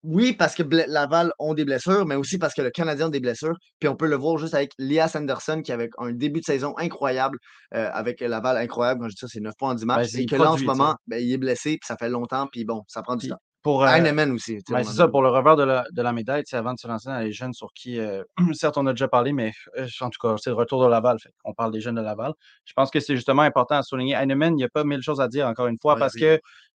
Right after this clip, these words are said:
Speaker 2: il a joué juste quatre matchs cette saison, il a été blessé à son deuxième match, mais,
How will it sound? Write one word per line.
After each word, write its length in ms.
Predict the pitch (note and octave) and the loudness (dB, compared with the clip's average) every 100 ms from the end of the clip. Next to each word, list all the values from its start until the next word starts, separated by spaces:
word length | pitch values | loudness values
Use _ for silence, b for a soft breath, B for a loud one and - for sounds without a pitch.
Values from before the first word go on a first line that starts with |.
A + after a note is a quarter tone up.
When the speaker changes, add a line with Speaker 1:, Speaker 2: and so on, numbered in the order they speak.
| - | -2
Speaker 2:
il 60 | |
a 40 | C3 | 0
joué 200 | C#3+ G3 | 4 2
juste 220 | F#3+ F#3 | 2 0
quatre 160 | C#3 C#3+ | -2 2
matchs 220 | C#3+ C#3+ | 0 0
cette 120 | A#2+ | -2
saison, 340 | B2 A2+ C3 | -2 0 0
il 60 | C#3 | -2
a 60 | A2+ | -2
été 120 | A#2 | -2
blessé 280 | A#2 A#2 D3 | -2 0 -2
à 60 | |
son 120 | C3 | -2
deuxième 300 | A#2+ A#2+ A#2 | -4 -2 -2
match, 260 | A#2+ C#3 - - | -2 -4 -6 -2
mais, 260 | C#3 D3 | 0 0